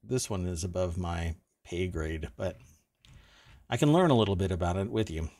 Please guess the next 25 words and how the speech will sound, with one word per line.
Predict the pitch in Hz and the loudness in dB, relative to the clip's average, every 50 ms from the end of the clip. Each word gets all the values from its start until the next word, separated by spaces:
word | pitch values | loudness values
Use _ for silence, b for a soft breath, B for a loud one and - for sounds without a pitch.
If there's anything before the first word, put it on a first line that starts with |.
| _ _ _ _ _ _ _ _ b b b b b b b b - | _ _ _ _ _ _ _ _ b b b b b b b b -8
Uh, | 95 | -4
the | 95 95 | -4 -2
team, | 87 - 127 139 143 143 135 | 0 0 2 4 4 4 6
led | 127 117 110 104 | 6 6 6 4
by | 107 104 | 4 2
researchers | 101 104 113 110 - 117 101 - 110 104 101 95 | 4 4 2 2 2 -2 -2 0 0 0 0 -2
from | - 104 98 90 92 | -2 -4 -4 -2 0
Lawrence | 98 104 104 104 101 101 98 92 - | 0 0 0 0 0 -2 -2 -4 -4
Berkeley | - 104 95 - - 98 90 | -4 -4 -4 -4 -2 -2 -2
National | 90 98 101 92 101 95 92 | 0 0 0 -2 -2 -4 -2
Laboratory, | 104 127 139 151 139 - - 160 147 92 | -2 -2 0 0 -2 -2 -2 -2 -2 -2
or | 87 | -2
Berkeley | 80 82 78 - - 73 76 | -2 -4 -6 -6 -8 -8 -4
Lab, | 98 123 151 151 143 - B B B B B B B B B | -2 -2 0 -2 -4 -4 B B B B B B B B B
and | 139 135 113 | -2 0 2
Oak | 120 117 117 | 2 2 2
Ridge | 120 113 107 104 | 2 0 0 0
National | 110 107 101 95 - 104 101 | -2 -2 -2 -2 -4 -2 -2
Laboratory, | 101 98 90 95 95 - - 98 95 92 | 0 0 2 0 -2 -2 -2 -2 -2 -2
published | 87 - 98 95 101 98 92 - - | -2 -4 -4 -2 -2 -2 -2 -2 -6
a | - - | -6 -8
study | - - 110 101 92 95 | -8 -6 -4 -4 -4 -4
describing | 90 87 85 - - 107 107 113 110 107 104 | -4 -4 -4 -4 -2 0 2 2 2 2 0
the | 101 98 | 0 0
re-, | 92 92 95 | 0 -2 -4